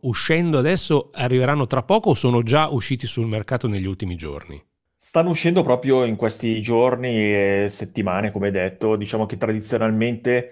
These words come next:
Speaker 2: per quanto riguarda il mercato dei televisori, tra marzo e maggio-giugno arrivano praticamente tutti i prodotti delle, delle nuove gamme.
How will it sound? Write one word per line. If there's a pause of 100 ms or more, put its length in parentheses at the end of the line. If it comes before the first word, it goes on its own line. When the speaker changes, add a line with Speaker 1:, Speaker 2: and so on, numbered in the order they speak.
(320)
Speaker 2:
per
quanto
riguarda
il
mercato
dei
televisori,
tra
marzo
e
maggio-giugno
arrivano
praticamente
tutti
i
prodotti
delle,
delle
nuove
gamme.